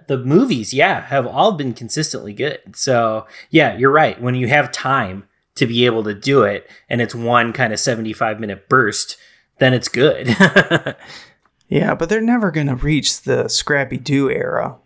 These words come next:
Speaker 2: level of, uh, just amazingness.
Speaker 1: <laughs> Scrappy.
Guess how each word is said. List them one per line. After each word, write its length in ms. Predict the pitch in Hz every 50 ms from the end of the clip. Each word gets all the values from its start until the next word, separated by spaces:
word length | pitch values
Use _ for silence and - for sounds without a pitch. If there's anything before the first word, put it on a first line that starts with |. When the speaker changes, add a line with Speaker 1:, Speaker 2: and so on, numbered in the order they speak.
| _ _
Speaker 2:
level 560 | - 135 147 139 139 127 131 127 120 120 120 -
of, 300 | 131 131 123 120 - -
uh, 220 | - 131 131 131 135
just 360 | 127 - 139 135 - - - -
amazingness. 1120 | 139 139 139 139 143 143 143 147 139 131 131 131 139 143 147 143 - - - - - - _ _ _ _ -
Speaker 1:
<laughs> 420 | - - - 185 175 - - 131
Scrappy. 960 | 113 - - - - - 120 110 107 - - - - 117 - 165 160 151 -